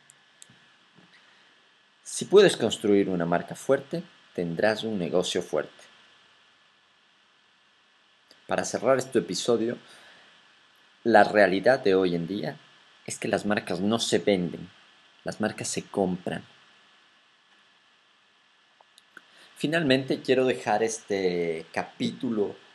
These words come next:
abierto para continuar más adelante con algunos temas como son, ¿qué arquetipo va a tener mi negocio? Los arquetipos de marca, o los arquetipos que tiene una marca. La trilogía del valor,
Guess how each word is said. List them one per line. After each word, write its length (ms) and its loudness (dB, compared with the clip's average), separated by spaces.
abierto 600 -4
para 180 -2
continuar 460 -4
más 220 -4
adelante 500 -4
con 180 -8
algunos 520 -6
temas 460 -4
como 280 -8
son, 440 -4
¿qué 220 -4
arquetipo 800 -6
va 180 6
a 140 -2
tener 320 -2
mi 120 -6
negocio? 520 -4
Los 240 -8
arquetipos 680 -8
de 80 -10
marca, 380 -16
o 120 -16
los 160 -12
arquetipos 640 -12
que 100 -14
tiene 260 -8
una 160 -6
marca. 200 -16
La 220 -2
trilogía 720 2
del 200 2
valor, 460 4